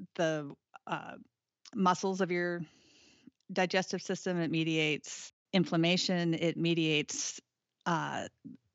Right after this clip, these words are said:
digestive enzyme and bile secretion. And we also cannot absorb vitamin B twelve without our vagus nerves. So your vagus nerve is also on a little bit more of a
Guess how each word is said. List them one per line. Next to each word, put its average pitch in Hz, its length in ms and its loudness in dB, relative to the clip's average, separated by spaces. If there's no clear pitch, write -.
digestive 170 420 4
enzyme 160 380 4
and 135 100 -2
bile 190 260 2
secretion. 175 720 -2
And 160 420 2
we 160 180 0
also 165 380 2
cannot 165 400 0
absorb 156 400 0
vitamin 160 360 2
B 147 120 -4
twelve 147 380 -2
without 139 260 -6
our 135 100 -6
vagus 135 380 -6
nerves. - 500 -6
So - 120 4
your 233 120 8
vagus 302 360 6
nerve 202 280 4
is 180 240 -2
also 170 760 4
on 175 340 2
a 190 80 2
little 226 280 2
bit 180 160 -2
more 175 180 4
of 160 60 4
a 151 200 2